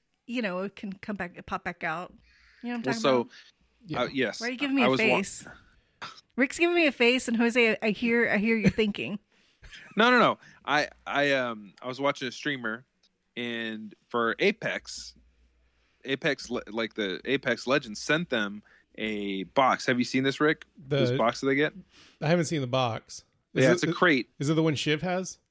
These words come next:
Speaker 2: No, it's not, not, not the, not the death box.
Speaker 3: Okay.
Speaker 2: It's, it's a crate that they sent them for the new season.
Speaker 3: Yeah.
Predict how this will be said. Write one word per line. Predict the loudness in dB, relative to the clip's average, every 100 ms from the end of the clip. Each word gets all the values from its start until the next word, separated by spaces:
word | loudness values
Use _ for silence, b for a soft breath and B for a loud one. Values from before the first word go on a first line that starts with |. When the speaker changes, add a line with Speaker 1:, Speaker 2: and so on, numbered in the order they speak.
| _ _ _ _ _ _ _ _ _ _ _
Speaker 2:
No, | -14 -8 0 4 6 4
it's | 4
not, | 0 0
not, | -2 -4 -4
not | -4 -2
the, | -2 -2 -2
not | -6 -6
the | -6 -6 -8 -14 -12
death | -4 -4 -4
box. | -10 -4
Speaker 3:
Okay. | 0 0 0 -6 _ _ _
Speaker 2:
It's, | -6 -6 -4
it's | -4 -2
a |
crate | -4 0 2 0
that | -4
they | -4
sent | -4 -6 -4
them | -8 -8
for | -6
the | -4
new | 0 0
season. | 0 0 0 0 -4 -4
Speaker 3:
Yeah. | -2 -2